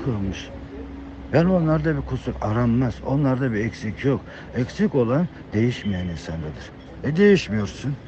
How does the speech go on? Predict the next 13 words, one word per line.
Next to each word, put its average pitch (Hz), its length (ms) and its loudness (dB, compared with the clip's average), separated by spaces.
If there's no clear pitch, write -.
Yaşantın 165 640 4
aynı, 107 260 4
kafa 139 420 0
aynı, 85 440 -2
zihniyet 143 600 2
aynı, 98 240 -2
şeklin 170 540 0
değişiyor, 95 380 -2
ona 180 220 4
kanıyorsun. 113 480 -2
İki 135 220 -2
ibadete 147 460 2
ka-, 127 220 2